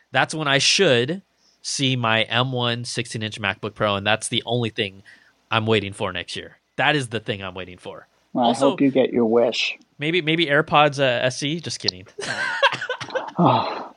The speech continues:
Speaker 2: well, let's not overuse the S C name. All right. Well, thanks for having me on. I l-, love doing this with you. I wish you a, a very, very happy holiday and happy new year.
Speaker 1: Awesome. You too, Lance. We'll talk to you soon. Take care, buddy.
Speaker 2: All right.
Speaker 1: So there you go.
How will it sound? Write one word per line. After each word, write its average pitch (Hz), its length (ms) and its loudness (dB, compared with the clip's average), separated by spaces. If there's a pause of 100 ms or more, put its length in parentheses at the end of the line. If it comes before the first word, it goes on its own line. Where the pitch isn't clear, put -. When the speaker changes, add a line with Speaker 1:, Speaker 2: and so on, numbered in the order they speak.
(100)
Speaker 2:
well, 135 100 2
let's 156 220 -2
not 160 100 0
overuse 127 440 2
the 127 120 4
S 123 160 0
C 135 140 4
name. 123 280 2
All 151 80 2
right. 147 220 4
Well, 160 240 4
thanks 190 260 2
for 190 120 2
having 170 200 4
me 143 140 6
on. 143 140 6
I 139 100 4
l-, 131 240 2
love 139 380 4
doing 135 240 2
this 127 240 -4
with 123 180 -8
you. 127 240 2 (100)
I 131 120 -2
wish 139 240 4
you 135 240 4
a, 123 140 6
a 131 140 0
very, 139 580 6
very 127 260 6
happy 127 280 4
holiday 123 400 4
and 117 120 -10
happy 120 340 4
new 117 180 -12
year. 117 360 -12 (320)
Speaker 1:
Awesome. 123 420 -2
You 127 100 -6
too, 131 220 -4
Lance. 117 260 -8
We'll 156 60 -6
talk 190 200 2
to - 40 -12
you 175 60 -8
soon. 160 220 0
Take 180 180 0
care, 170 100 4
buddy. 135 300 2 (880)
Speaker 2:
All - 80 -4
right. 58 320 2 (1500)
Speaker 1:
So 240 240 4
there 247 100 6
you 247 160 0
go. 240 480 6